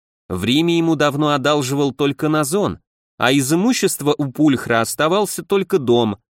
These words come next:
богатый, с многочисленными рабами, но потеря дома означала и потерю должности.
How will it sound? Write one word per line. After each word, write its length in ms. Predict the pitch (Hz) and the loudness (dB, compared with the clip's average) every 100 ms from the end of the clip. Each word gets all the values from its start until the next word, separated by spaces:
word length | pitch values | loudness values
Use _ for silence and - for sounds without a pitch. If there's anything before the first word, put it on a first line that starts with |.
| _ _ - | _ _ -14
богатый, 720 | 87 123 107 110 160 170 147 | -2 0 2 0 0 0 -2
с 120 | - | -2
многочисленными 880 | 110 101 95 - 98 - 101 92 87 | -4 -2 -2 -2 -6 -4 -4 -2 -2
рабами, 640 | 90 87 92 110 127 117 - _ _ _ - | -2 -2 0 0 0 -2 -4 _ _ _ -8
но 220 | 95 101 | -2 -2
потеря 440 | 107 98 104 98 | 0 -2 -2 -2
дома 400 | 85 95 113 131 | 0 0 2 0
означала 500 | 123 117 117 - 123 | 0 -2 -4 -2 0
и 100 | 123 | 0
потерю 460 | 117 120 - 147 170 | 0 -2 -2 0 0
должности. 760 | 165 247 165 113 90 - - | 0 0 0 -2 -4 -8 -16